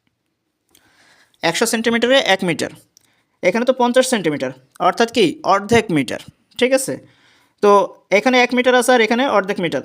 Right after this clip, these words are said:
তাহলে একসাথে যোগ করলে কি হয়ে গেল? দেড় মিটার। আচ্ছা, তারপরে কি হচ্ছে? উচ্চতা, এর আগে এবং দিয়ে দেবেন যেহেতু সর্বশেষ অংশ। উচ্চতা এক মিটার দেওয়া আছে।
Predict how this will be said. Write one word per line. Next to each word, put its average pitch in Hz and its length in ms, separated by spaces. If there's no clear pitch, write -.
তাহলে 185 280
একসাথে 208 260
যোগ 196 120
করলে 202 240
কি 208 120
হয়ে 220 180
গেল? 240 120
দেড় 180 220
মিটার। 110 200
আচ্ছা, 135 380
তারপরে 214 420
কি 240 140
হচ্ছে? 226 220
উচ্চতা, 180 500
এর 190 140
আগে 185 160
এবং 180 120
দিয়ে 156 200
দেবেন 156 220
যেহেতু 180 200
সর্বশেষ 170 400
অংশ। 160 120
উচ্চতা 185 400
এক 180 160
মিটার 170 260
দেওয়া 127 200
আছে। - 160